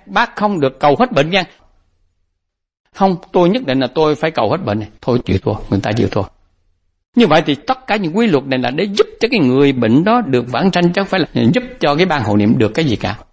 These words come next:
Mà tất cả những cái quy luật đó chỉ có những người hộ niệm người ta mới rành rẽ được. Mình chịu rồi đó, nhưng sau cùng mình vẫn còn vướng như thường. "À, hằng đêm bác nằm chiêm bao, bác thấy cái gì bác báo cho tôi biết nha." Mình nằm chiêm bao, mình thấy lung tung beng, mình không báo.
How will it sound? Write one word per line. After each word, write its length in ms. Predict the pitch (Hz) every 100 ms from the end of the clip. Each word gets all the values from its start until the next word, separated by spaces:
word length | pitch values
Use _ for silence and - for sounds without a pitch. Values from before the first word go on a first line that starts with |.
| _ _ _ _ _
Mà 80 | -
tất 340 | - 269 - -
cả 160 | 185
những 160 | 214 139
cái 100 | 214
quy 120 | 196
luật 180 | 147 117
đó 160 | 147
chỉ 200 | 185 185
có 120 | 226 233
những 200 | 151 156
người 140 | 117
hộ 320 | 101 151 156
niệm 240 | 156 117 117
người 80 |
ta 100 | 113
mới 140 | 151 156
rành 280 | 127 104 90
rẽ 180 | 110
được. 200 | 135 98 - _ _ _ _ _ -
Mình 300 | 143 165 175
chịu 260 | - 156
rồi 240 | 196 160 147
đó, 120 | 196
nhưng 200 | 247 170
sau 140 | 151 190
cùng 280 | 185 135 127
mình 180 | 120
vẫn 160 | 113 190 208
còn 200 | 113 110
vướng 260 | 156 269
như 100 | 202
thường. 200 | 147 98 - _ _ _
"À, 340 | 127 110 95
hằng 320 | 104 113 104 95
đêm 340 | 160 175 170
bác 220 | 202 240 131
nằm 260 | 127 151 190
chiêm 220 | 180 165
bao, 180 | 175 156
bác 160 | 180 -
thấy 140 | 254
cái 140 | 247 170
gì 120 | 95
bác 120 | 170 - 226
báo 220 | 220 294 339
cho 80 | 214
tôi 140 | 208
biết 260 | 226 370 240
nha." 120 | 202 - _ _ _ _
Mình 240 | - 135 117
nằm 260 | 123 95 101 - -
chiêm 160 | 147
bao, 180 | 147 135
mình 220 | 120 104
thấy 180 | 98 190
lung 220 | 175 156
tung 160 | 143 135
beng, 200 | 135 127
mình 100 | 107
không 120 | 139
báo. 160 | 143